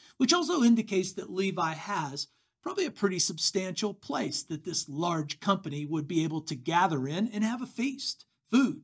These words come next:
drink, you know, good times. That is the substance of life. I don't know about you, but I love a good feast. I love food. I love drink. I love it all. It's wonderful. Um, uh, in fact, that, you know,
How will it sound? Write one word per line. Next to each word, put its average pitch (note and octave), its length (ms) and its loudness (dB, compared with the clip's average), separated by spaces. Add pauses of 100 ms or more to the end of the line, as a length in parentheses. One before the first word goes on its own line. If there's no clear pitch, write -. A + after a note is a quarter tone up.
drink, - 580 0 (280)
you D4+ 140 -2
know, A3+ 300 -4 (500)
good G3+ 200 0
times. - 560 -2 (240)
That D4+ 140 0
is G3 160 2
the - 120 -8
substance E3+ 500 -4
of D3+ 80 -10
life. A#3+ 200 0
I G3 120 4
don't A#3 100 6
know E3 120 2
about D3+ 300 -2
you, B3+ 160 0
but F#3 140 -4
I A#3 140 0
love F3 680 2
a F#3 80 0
good F3+ 240 0
feast. - 560 -6
I A3+ 140 0
love A3 360 -2
food. G#3 320 2
I B3 140 -2
love G#3 340 -2
drink. G#3+ 380 -4 (320)
I B3 140 2
love G3+ 280 4
it G#3+ 120 2
all. C4 340 -2 (180)
It's - 180 2
wonderful. C#4 480 0 (400)
Um, F#3+ 340 2
uh, G#3+ 220 0
in G#3 140 -2
fact, A#3 260 -4
that, A3 180 -4
you G#3+ 120 0
know, D#3+ 220 -4